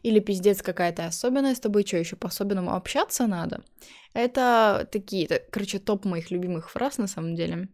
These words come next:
И это всё нарушение ваших личных границ. И только вы будете решать, что с ними делать. Вы можете схавать это и пойти дальше, а, что в целом будет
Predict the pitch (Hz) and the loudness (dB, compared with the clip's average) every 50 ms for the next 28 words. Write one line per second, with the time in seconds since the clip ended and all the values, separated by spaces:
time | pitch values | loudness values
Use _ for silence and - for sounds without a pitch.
0 | _ _ _ _ - 214 208 208 208 196 196 247 233 220 214 202 - - 214 254 | _ _ _ _ 0 2 4 4 4 4 2 2 2 2 0 0 2 2 4 4
1 | 202 - - 233 220 202 185 - - 190 202 220 233 233 220 220 - 233 277 311 | 2 2 0 0 0 2 0 0 -2 0 0 2 2 0 -2 -4 -4 -2 -2 -2
2 | 302 - 285 - - 214 196 196 208 - - - 208 202 - - 180 175 165 160 | -2 -4 -8 -10 -8 -4 -4 -4 -4 -4 -8 -10 -10 -10 -8 -6 -4 -4 -4 -6
3 | - - - - _ - 196 - 160 165 160 - - 170 208 277 349 370 - - | -6 -10 -14 -14 _ -12 -8 -6 -6 -6 -6 -6 -2 0 0 0 0 -2 -4 -4
4 | 220 208 202 170 165 - - - 196 - - 240 269 277 - - - - 247 247 | -2 -2 -2 -2 -4 -8 -12 -14 -14 -10 -6 -6 -6 -6 -8 -6 -6 -6 -4 -4
5 | - 214 190 170 165 - - - - - - - - - - - - - 320 302 | -4 -4 -4 -4 -6 -6 -8 -10 -10 -12 -16 -18 -18 -18 -18 -18 -10 -2 2 2
6 | 247 220 214 - - 180 - - - 226 214 202 190 180 - 180 180 - 180 170 | 4 4 2 -2 -4 -6 -6 -4 -2 0 0 0 0 -2 -2 -4 -4 -4 -4 -4
7 | - - 185 185 175 170 170 - - _ _ _ _ _ - 185 180 175 - 180 | -4 -2 -2 0 0 0 -2 -4 -8 _ _ _ _ _ -4 -4 -4 -2 -2 -4
8 | 180 165 165 - 277 349 349 - - 381 370 392 392 - _ _ _ - - - | -4 -2 -2 0 0 0 -2 -2 -6 -8 -10 -10 -12 -14 _ _ _ -20 -20 -20
9 | - - - _ - - - 214 214 214 214 214 214 208 208 208 202 - 226 - | -20 -20 -20 _ -20 -12 -8 -6 -4 -4 -2 -2 -2 -4 -4 -4 -6 -8 -10 -12
10 | - - 226 220 208 196 - - - - - - - - - 220 208 202 202 196 | -8 -4 -4 -4 -4 -6 -10 -14 -16 -16 -18 -18 -16 -4 0 2 2 2 2 2
11 | 190 190 180 185 185 175 - 180 175 - _ - | 0 -2 -2 -2 -2 -2 -2 -4 -4 -6 _ -20